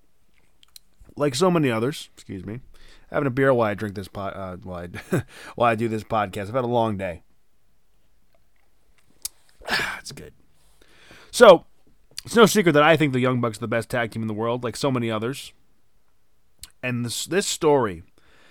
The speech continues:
that's been going on with Hangman Page and the Elite, where Hangman Page doesn't want to be a part of the Elite. He wants to break out on his own, which he has, and he is massively over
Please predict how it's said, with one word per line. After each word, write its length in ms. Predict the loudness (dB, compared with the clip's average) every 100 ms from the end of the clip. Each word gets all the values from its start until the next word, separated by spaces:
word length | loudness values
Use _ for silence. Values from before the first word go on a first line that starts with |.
| -20 -14
that's 100 | -12
been 200 | -8 -6
going 360 | -2 0 2 2
on 380 | 0 -2 -6 -12 -18 _ _ -20 -20 _ _ -12
with 160 | -10
Hangman 460 | -4 -2 0 0 -2
Page 680 | -2 -2 -2 -4 -6 -10 -14 -12
and 180 | -8
the 120 | -6 -4
Elite, 320 | -6 -8 -12 -20 -20 -20 -18 -6
where 140 | 0
Hangman 400 | 4 6 8 8
Page 360 | 8 8 6 4
doesn't 380 | 4 4 2 -2
want 480 | -6 2 2 2
to 80 | 0
be 160 | 2 2
a 60 |
part 360 | 2 6 6 6
of 80 | 4
the 120 | 4
Elite. 320 | 4 2 0
He 100 | -2
wants 380 | -2 4 4 2
to 80 | -2
break 320 | 2 2 4
out 100 | 2
on 60 | 2
his 120 | 0
own, 260 | -2 0 4
which 240 | 4 4
he 160 | 2 0
has, 440 | 2 2 2 2
and 200 | 0 0
he 180 | 2 4
is 220 | 2 -2 -12 -20 -8
massively 1040 | -4 0 6 8 8 8 4 4 0 0
over 480 | -2 -4 -6 -8